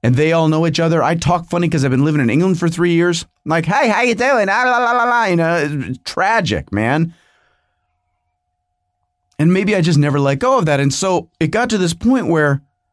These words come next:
my attraction to girls was based, it was this mixture of how good looking they were, how good looking I thought they were,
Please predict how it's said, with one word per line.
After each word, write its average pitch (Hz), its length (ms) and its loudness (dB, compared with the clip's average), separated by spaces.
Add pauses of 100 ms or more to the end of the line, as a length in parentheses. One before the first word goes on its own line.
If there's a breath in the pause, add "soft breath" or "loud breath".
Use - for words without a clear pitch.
(2000)
my 175 140 0
attraction 208 640 -2
to 156 80 0
girls 160 440 0
was 135 380 2
based, 147 580 -2 (440)
it 175 40 2
was 185 320 0
this 170 200 -2
mixture 190 500 0
of 143 320 0 (240)
how 165 240 2
good 170 300 -2
looking 196 440 0
they 165 300 0
were, 214 420 0 (880 loud breath)
how 170 180 0
good 170 220 0
looking 190 380 -2
I 139 160 2
thought 175 400 -2
they 202 160 2
were, 190 340 2